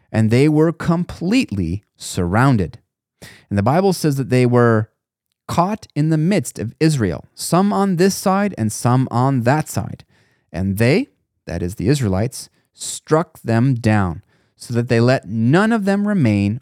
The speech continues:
or escape. Every single soldier who had come out to fight Israel died on that battlefield. Once the battle was over,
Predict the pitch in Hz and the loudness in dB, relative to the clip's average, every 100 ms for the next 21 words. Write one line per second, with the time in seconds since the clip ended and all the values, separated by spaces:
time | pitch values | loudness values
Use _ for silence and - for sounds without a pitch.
0 | _ 95 95 92 - - 98 - - - | _ -4 -2 -2 -4 -6 -6 -6 -8 -6
1 | 92 - - _ _ _ _ _ _ _ | -6 -8 -20 _ _ _ _ _ _ _
2 | - 160 208 208 208 247 240 - 160 170 | -4 0 0 -2 -4 -4 -4 -4 -2 0
3 | 170 180 170 - 196 156 107 90 - _ | -2 -2 -4 0 0 2 0 -4 -6 _
4 | _ - 110 104 - - 175 190 196 220 | _ -4 -2 -2 -4 0 2 2 0 -4
5 | - 110 107 - 107 101 101 101 104 _ | -2 -2 -2 -2 -2 0 0 0 -2 _
6 | _ _ 117 117 120 92 80 - - 90 | _ _ -4 0 2 0 -6 -12 -6 -4
7 | 90 92 87 92 - 98 90 87 - - | -4 -4 -4 -6 -4 -4 -4 -6 -10 -12
8 | - - _ _ _ _ _ _ _ _ | -14 -20 _ _ _ _ _ _ _ _
9 | _ _ _ _ _ _ - 143 311 339 | _ _ _ _ _ _ -12 -6 -6 -4
10 | - 123 113 110 98 101 131 101 87 | -2 0 2 2 0 2 2 2 -4